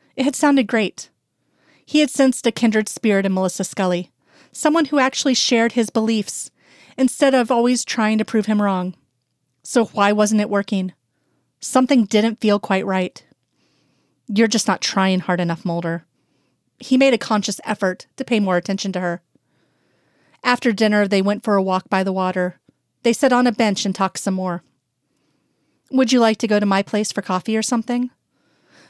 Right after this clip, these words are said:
Mulder asked her, surprising himself. Now, where had that come from?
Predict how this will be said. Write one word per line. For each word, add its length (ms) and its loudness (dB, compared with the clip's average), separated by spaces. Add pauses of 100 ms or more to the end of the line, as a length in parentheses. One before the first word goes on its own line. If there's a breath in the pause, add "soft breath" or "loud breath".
Mulder 280 2
asked 340 -2
her, 220 -4 (180)
surprising 600 2
himself. 640 -2 (560)
Now, 460 0
where 180 -2
had 160 0
that 200 -2
come 140 -4
from? 300 -6